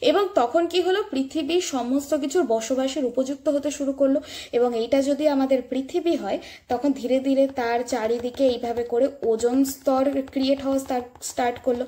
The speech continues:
যেটা আমরা খুব ভালোভাবে জানি যে ওজোন স্তর কী কাজে লাগে। ঠিক আছে, তাহলে এইভাবে করে ধীরে ধীরে পৃথিবীতে জীবের সৃষ্টি হলো এবং নানা রকম বিবর্তনের মাধ্যমে, নানা রকম চেঞ্জের মাধ্যমে সেই পৃথিবী জীবের বসবাসের যোগ্য হয়ে উঠলো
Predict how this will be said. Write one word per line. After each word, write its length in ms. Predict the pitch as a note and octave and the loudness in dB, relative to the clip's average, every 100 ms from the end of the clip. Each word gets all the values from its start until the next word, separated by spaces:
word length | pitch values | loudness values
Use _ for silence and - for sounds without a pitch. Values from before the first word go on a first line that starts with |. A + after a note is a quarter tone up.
| - _ | -10 _
যেটা 180 | - G#3+ | -6 -2
আমরা 160 | A3 B3 | -2 -4
খুব 180 | C4 - | -8 -8
ভালোভাবে 460 | G3+ G3+ B3 C4+ | -4 -2 0 0
জানি 220 | C4+ C#4 | 0 0
যে 100 | C4+ | 0
ওজোন 280 | C4+ G#3 B3 | -2 -2 -4
স্তর 220 | B3+ B3+ B3 | -4 -6 -6
কী 100 | - | -8
কাজে 280 | A3+ B3 A#3+ | -6 -2 0
লাগে। 260 | B3 A#3+ C4 - _ _ _ _ _ _ - | -2 -2 -8 -10 _ _ _ _ _ _ -4
ঠিক 120 | F4 | 2
আছে, 200 | D#4+ F#3 - - - | 2 0 -12 -16 -6
তাহলে 180 | - D4 | 0 2
এইভাবে 540 | - A3+ C4 C#4+ D#4 E4 | 2 2 2 2 0 2
করে 220 | D4+ F4+ | 4 2
ধীরে 340 | - B3 C4+ | 0 -2 0
ধীরে 240 | C#4 C4+ F4 | 0 0 -2
পৃথিবীতে 720 | - A3+ - C4+ A#3 B3+ C#4+ | -4 -10 -8 -8 -6 -4 -4
জীবের 340 | - G#3 A#3 | -4 0 0
সৃষ্টি 440 | A#3+ B3 B3 - C#4+ | 0 -6 -6 -2 2
হলো 220 | C#4+ E4+ | 2 2
এবং 320 | C#4 B3 A#3+ | 0 -2 -4
নানা 320 | G3+ G#3 A#3 | -6 -6 -4
রকম 400 | B3 C4 D4+ D4 | -4 -2 0 0
বিবর্তনের 640 | A3+ G#3 G#3+ G#3+ A3 A3 G#3 | 0 0 0 0 -4 -2 -2
মাধ্যমে, 540 | F#3+ F#3 - A#3 C#4 | -6 -8 -8 -4 -2
নানা 220 | C4+ F#3+ | -2 -4
রকম 300 | F#3 G3 G#3+ | -6 -8 -8
চেঞ্জের 440 | G#3+ A3 A#3 C4 B3+ | -6 -4 0 0 0
মাধ্যমে 500 | C4 B3+ C#4 C#4+ G4+ - - - | -4 0 2 2 -2 -8 -14 -6
সেই 320 | - F4 G4+ | 0 4 4
পৃথিবী 760 | G4 C#4+ B3+ C4 B3+ G#3+ C4 D#4+ | 2 -4 -4 -4 -4 -2 -4 -4
জীবের 360 | C4 A3+ A#3+ D#4 | -6 0 4 4
বসবাসের 640 | G3 G3 A3 A3+ C4+ D#4 | 2 -6 -8 -8 -8 -8
যোগ্য 300 | A#3+ G#3 G#3 | -6 -6 -8
হয়ে 180 | F#3 E3 | -12 -10
উঠলো 260 | F3 - | -12 -14